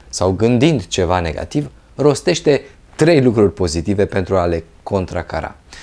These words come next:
Și cel mai bine rostește aceste afirmații în oglindă. Trei. Ajustare și recadrare. Înlocuiește gândurile fixe cu o mentalitate de creștere prin ajustarea și reformularea acelor gânduri.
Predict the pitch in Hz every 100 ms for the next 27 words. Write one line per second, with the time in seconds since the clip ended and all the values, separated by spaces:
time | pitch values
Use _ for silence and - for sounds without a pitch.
0 | - - - 180 - - 247 202 123 151
1 | 170 - 120 113 - 202 - 101 113 -
2 | 95 95 87 117 - 113 - - - 123
3 | 113 95 90 78 71 - - _ _ _
4 | _ 107 113 110 - - _ _ - -
5 | - 147 123 110 - 185 190 170 165 -
6 | - 143 135 - - 143 156 127 110 98
7 | 95 76 - - - - - - - -
8 | - 120 117 110 202 220 170 143 135 107
9 | 95 92 175 156 160 - - 131 120 104
10 | 98 98 95 120 104 85 - - - -
11 | 147 156 147 147 139 - - - 143 143
12 | 123 135 131 - 202 190 175 - 139 -
13 | 139 175 202 - 170 156 147 143 143 170
14 | 147 92 - 95 98 87 82 73 67 123
15 | -